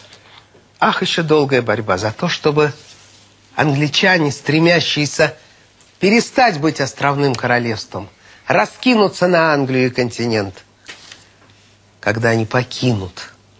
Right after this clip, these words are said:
Францию как завоеватели. Еще очень долго.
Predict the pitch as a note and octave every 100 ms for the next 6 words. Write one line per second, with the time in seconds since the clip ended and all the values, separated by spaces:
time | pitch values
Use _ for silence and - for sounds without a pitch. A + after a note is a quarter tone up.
0 | _ - _ _ _ _ - _ - -
1 | - - - A#2 G2+ - A2 A2+ G#2 A#2
2 | G#2+ G#2+ - - - _ _ - - A#3
3 | A#3 F3 A#2+ G#2+